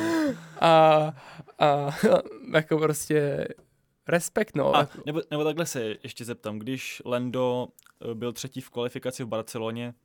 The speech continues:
Speaker 2: sám říkal, vě-, že věděl, že na, na bodech pravděpodobně nedojede, měl ještě tu nehodu. Jak si ty typoval, že se, že Red Bull se asi propadne, nebo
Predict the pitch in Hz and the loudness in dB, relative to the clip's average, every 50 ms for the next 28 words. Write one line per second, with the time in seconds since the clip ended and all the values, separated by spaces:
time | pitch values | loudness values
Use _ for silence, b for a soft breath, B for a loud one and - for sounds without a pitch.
0 | _ - - - 123 123 127 120 120 113 - - 120 117 117 120 _ b b b | _ -12 -6 -4 -4 -4 -4 -6 -8 -8 -6 -6 -4 -4 -6 -8 _ b b b
1 | b b b b b b b b 117 127 131 - - - 127 113 120 117 110 123 | b b b b b b b b -6 -6 -6 -6 -6 -6 -6 -4 -4 -4 -2 -2
2 | 120 120 120 127 127 117 117 120 117 107 123 120 110 123 120 120 - - 123 113 | -4 -2 -2 -4 -4 -4 -4 -4 -6 -6 -8 -10 -8 -6 -6 -6 -6 -8 -8 -6
3 | 120 117 101 117 113 120 123 113 110 107 110 110 113 110 123 120 117 117 _ _ | -6 -6 -6 -6 -6 -6 -6 -6 -6 -4 -4 -4 -2 -2 0 -2 -2 -4 _ _
4 | _ _ _ - 123 120 120 117 - 131 127 123 127 120 110 107 107 110 120 123 | _ _ _ -10 -6 -4 -4 -4 -4 -6 -6 -6 -6 -6 -4 -4 -4 -4 -4 -6
5 | 127 123 _ _ _ _ _ _ _ _ _ _ - 143 143 143 - - - 143 | -6 -8 _ _ _ _ _ _ _ _ _ _ -4 -4 -4 -4 -4 -8 -8 -6
6 | - 131 - 127 - 127 113 113 113 113 110 113 117 - 123 110 _ _ _ _ | -6 -6 -6 -8 -8 -6 -4 -4 -4 -4 -4 -8 -10 -12 -12 -14 _ _ _ _
7 | _ _ - 113 117 120 113 113 113 110 110 107 - - - 120 113 107 104 98 | _ _ -16 -12 -8 -6 -4 -2 -2 -2 -2 -2 -4 -4 -6 -8 -6 -8 -8 -10
8 | 107 107 104 104 104 104 107 104 107 110 110 - - - - - - 107 - 104 | -10 -8 -8 -8 -8 -10 -10 -12 -14 -16 -18 -16 -14 -12 -12 -12 -12 -14 -12 -12
9 | 104 - 117 110 110 110 104 101 104 98 107 104 101 101 92 | -6 -4 -4 -2 -2 -4 -6 -6 -6 -4 -4 -4 -4 -6 -8